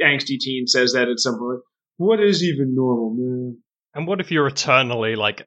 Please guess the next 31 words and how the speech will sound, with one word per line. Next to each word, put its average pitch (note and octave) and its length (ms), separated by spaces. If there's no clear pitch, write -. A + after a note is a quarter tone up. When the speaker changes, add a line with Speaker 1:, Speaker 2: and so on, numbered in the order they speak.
Speaker 2:
a B2 160
shitty A2 840
delinquent A2 640
teen G2+ 540
because A2 380
you're A2 160
a A2 40
Zambo? G#2+ 680
Speaker 1:
I F3+ 160
mean, F3+ 580
at D#3 220
that E3+ 300
point, D#3+ 480
I C#3+ 200
think D3 520
what D3 220
you C3+ 140
need C#3 260
to A#2 60
do C3 320
is A#2 240
rise B2 340
up A#2 280
against A2+ 520
your, A2 420
your F#2+ 500
capitalist, C3 720
uh, A2 300
<laughs> - 20
masters B2+ 640
and G2+ 220